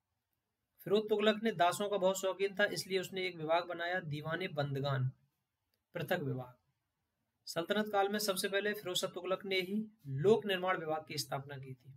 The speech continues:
जैसे ब्रिटिश औपनिवेशिक काल में जो पब्लिक वर्क्स डिपार्टमेंट है, पीडब्ल्यूडी, इसकी स्थापना की गई थी। उसी प्रकार से सल्तनत काल में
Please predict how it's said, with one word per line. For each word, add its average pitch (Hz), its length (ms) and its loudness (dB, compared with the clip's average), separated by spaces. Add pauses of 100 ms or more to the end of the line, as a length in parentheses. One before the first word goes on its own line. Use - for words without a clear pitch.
(960)
जैसे 156 280 -2
ब्रिटिश 175 320 -2
औपनिवेशिक 180 540 -4
काल 175 220 0
में 202 160 -6 (4000)
जो 156 440 -2 (420)
पब्लिक 202 240 4
वर्क्स 185 240 4
डिपार्टमेंट 156 540 2
है, 180 140 0
पीडब्ल्यूडी, 165 520 -2 (260)
इसकी 151 280 -2
स्थापना 160 400 0
की - 180 -10
गई 147 180 -4
थी। 196 180 -10
उसी 170 220 -6
प्रकार 160 300 -4
से 180 160 -8
सल्तनत 180 460 -2
काल 156 220 0
में 160 160 -12